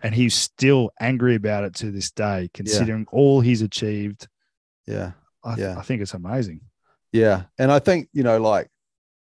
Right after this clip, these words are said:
Speaker 2: you know, there's a fine line between drive and obsession that then translates into the way you treat people.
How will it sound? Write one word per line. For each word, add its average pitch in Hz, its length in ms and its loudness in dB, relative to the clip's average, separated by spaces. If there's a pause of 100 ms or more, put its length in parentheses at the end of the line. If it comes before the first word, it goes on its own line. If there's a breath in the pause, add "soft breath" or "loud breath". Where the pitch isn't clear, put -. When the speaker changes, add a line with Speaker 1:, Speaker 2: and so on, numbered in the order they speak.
(420)
Speaker 2:
you 113 120 -6
know, 107 60 -2
there's 104 160 -4
a 104 40 -10
fine 107 300 -2
line 104 220 -2
between 92 760 -10 (800)
drive 101 360 2
and 98 100 -4
obsession 110 640 -8 (1300)
that 90 80 -4
then 98 180 -2
translates 92 760 -2
into 92 220 -8
the 85 80 -8
way 78 160 -4
you 76 80 -8
treat - 320 -12
people. - 420 -12